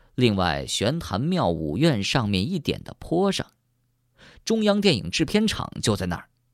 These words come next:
抗战结束才搬走。那儿有地理优势，他们拍了许多重庆大轰炸的纪录片。那个时候，蝴蝶和白杨那些中国最出名的电影明星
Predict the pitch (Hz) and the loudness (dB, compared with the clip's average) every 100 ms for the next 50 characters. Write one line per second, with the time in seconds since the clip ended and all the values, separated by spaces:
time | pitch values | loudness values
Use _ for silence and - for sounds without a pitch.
0 | _ - - 110 110 95 80 85 156 208 | _ -6 0 2 4 2 2 0 2 2
1 | 123 - 78 67 - - _ _ _ _ | 0 -2 -6 -6 -10 -16 _ _ _ _
2 | _ _ - 104 90 73 80 - 117 73 | _ _ 0 2 2 0 -4 -2 -2 -2
3 | 55 101 139 - - _ _ - - - | 0 0 2 -2 -6 _ _ -20 -10 0
4 | 101 90 98 95 90 - 92 95 - 80 | 0 2 2 2 0 -2 0 0 0 -2
5 | 107 - 92 123 - - 123 123 - - | 0 0 0 -2 -4 -2 0 0 -2 -4
6 | 87 - - 117 - _ _ _ _ _ | -4 -6 -2 -2 -4 _ _ _ _ _
7 | _ _ 226 226 - - - - - - | _ _ 0 0 0 -6 -6 -6 -8 -16
8 | - - - 127 - 90 123 - - 120 | -20 -8 4 6 6 6 4 2 0 2
9 | 78 110 170 98 131 113 - 95 117 110 | 2 4 4 4 4 2 2 0 0 0
10 | 104 104 73 - 160 107 113 127 67 50 | 2 0 -2 2 4 6 4 2 0 -4
11 | 76 135 - 170 | -2 0 2 0